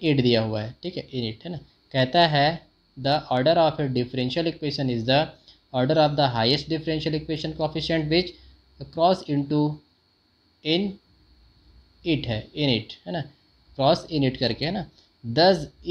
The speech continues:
if a differential equations contains nth and lower derivatives,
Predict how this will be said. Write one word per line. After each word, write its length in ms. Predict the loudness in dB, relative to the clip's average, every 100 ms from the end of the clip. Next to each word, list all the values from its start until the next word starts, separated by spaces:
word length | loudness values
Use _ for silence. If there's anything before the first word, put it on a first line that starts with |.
| 0
if 160 | 0 -2
a 160 | 2 2 2 -2 -6 -2
differential 640 | 0 2 2 2 2 2
equations 580 | 0 -2 0 0 0 -6 -14 _ 0
contains 680 | 2 2 4 6 4 -2 -10 _ _ _ _ -20 -20 0
nth 360 | 2 2 0 -8 -2
and 440 | 0 0 -2 -6
lower 300 | -2 0 2
derivatives, 680 | 4 4 4 2 0 -2 -4